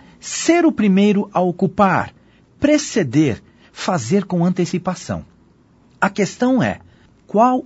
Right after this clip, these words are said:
a utilidade de antecipar sofrimentos sobre uma situação que ainda não se definiu? Pra que preocupar-se? Isto é paralisante. Não será melhor agir dentro das possibilidades? E caso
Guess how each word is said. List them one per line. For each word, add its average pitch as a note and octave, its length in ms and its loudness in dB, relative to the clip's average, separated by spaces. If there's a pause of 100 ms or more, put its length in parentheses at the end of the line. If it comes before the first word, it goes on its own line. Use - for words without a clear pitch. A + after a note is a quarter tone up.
a G3+ 100 2
utilidade D#3 840 0
de C#3 120 -2
antecipar C#3+ 640 -4
sofrimentos C#3+ 920 -2 (180)
sobre D3+ 300 -2
uma C3+ 140 0
situação B2+ 540 -4
que D#3+ 140 -6
ainda D3+ 480 2 (160)
não D#3+ 240 4
se - 120 -6
definiu? B2+ 520 -4 (600)
Pra D#4 140 0
que - 240 -2
preocupar-se? A2 840 -6 (540)
Isto D4 220 2
é - 20 0
paralisante. G3 960 0 (440)
Não F#4+ 140 -2
será G3 240 2
melhor D3+ 640 2
agir D3+ 640 2 (220)
dentro C3 400 2
das G2 180 -4
possibilidades? B2+ 1000 -2 (520)
E D4+ 80 4
caso C4 600 2